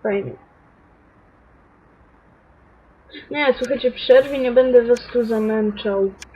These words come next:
Chyba, żebym zrobił cięcie.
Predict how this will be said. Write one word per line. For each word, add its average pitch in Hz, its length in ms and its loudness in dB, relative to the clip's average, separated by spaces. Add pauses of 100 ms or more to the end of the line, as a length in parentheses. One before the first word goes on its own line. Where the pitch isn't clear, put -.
(3750)
Chyba, 247 200 6
żebym 254 300 0
zrobił 262 340 6
cięcie. 202 500 -4